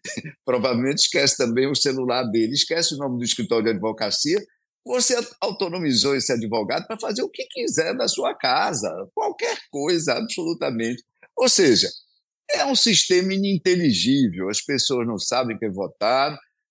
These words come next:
no interior as pessoas recebem um número pra votar, em boa parte, eh, dos municípios mais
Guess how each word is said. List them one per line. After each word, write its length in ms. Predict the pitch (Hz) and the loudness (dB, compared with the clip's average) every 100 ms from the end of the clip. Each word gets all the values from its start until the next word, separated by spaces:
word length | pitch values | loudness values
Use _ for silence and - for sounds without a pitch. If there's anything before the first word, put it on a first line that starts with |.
| - | -4
no 160 | 131 | 0
interior 680 | 147 - 135 120 117 120 107 | 0 2 4 6 6 4 2
as 100 | 104 | -2
pessoas 360 | - 110 123 113 | -2 0 0 0
recebem 360 | 107 - 110 | -2 -2 -2
um 80 | 104 | -2
número 460 | 101 113 143 120 98 | -2 0 0 0 -2
pra 120 | 104 | -6
votar, 840 | 92 98 - 104 117 135 143 131 | -4 -6 -2 0 2 2 0 -2
em 280 | 107 98 98 | -4 -4 -2
boa 300 | 98 113 - | 0 -2 -2
parte, 480 | 104 95 - - - _ _ _ | -2 -4 -6 -16 -18 _ _ _
eh, 240 | 110 104 101 | -2 0 0
dos 260 | 107 110 | 0 -2
municípios 680 | 113 113 98 - 107 82 92 | -2 -2 0 2 0 -2 -6
mais 280 | 104 101 | -4 -4